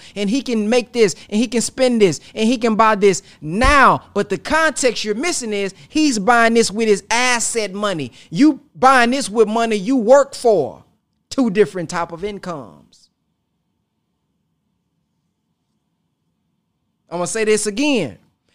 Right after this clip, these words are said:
He's buying this and traveling with whatever his asset money can afford, meaning his money making money for him. You still making your own money.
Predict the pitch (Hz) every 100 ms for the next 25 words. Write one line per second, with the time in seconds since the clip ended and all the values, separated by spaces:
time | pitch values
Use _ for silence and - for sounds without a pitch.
0 | _ _ 262 311 311 208 240 240 226 233
1 | 311 226 - - _ _ _ _ _ 208
2 | 202 - 277 285 226 196 - _ 185 208
3 | 196 247 233 202 202 208 214 - 220 262
4 | 285 254 - 214 190 202 202 180 214 185
5 | 160 208 185 123 104 147 233 226 208 -
6 | _ - 262 185 208 269 269 226 220 208
7 | 202 202 190 170 - 277 254 214 147 -
8 | _ - 151 330 - 262 220 214 214 214
9 | 202 214 - 214 214 240 277 160